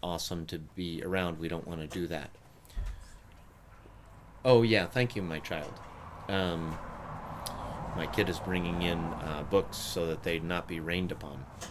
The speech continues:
She is being awesome. So it is, it is a, it is a, at its best an argument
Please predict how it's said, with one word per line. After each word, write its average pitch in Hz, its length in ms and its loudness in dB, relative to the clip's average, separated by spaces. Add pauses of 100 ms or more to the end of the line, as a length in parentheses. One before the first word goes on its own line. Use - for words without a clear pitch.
(840)
She - 100 0
is 87 100 0
being 85 240 0
awesome. - 440 -4 (420)
So 131 160 6
it 123 100 8
is, 123 260 6
it 143 100 6
is 131 160 6
a, 120 120 4 (140)
it 120 140 6
is 120 160 4
a, 120 80 6 (120)
at 131 140 8
its - 160 4
best 117 400 6
an 120 120 4
argument 123 520 2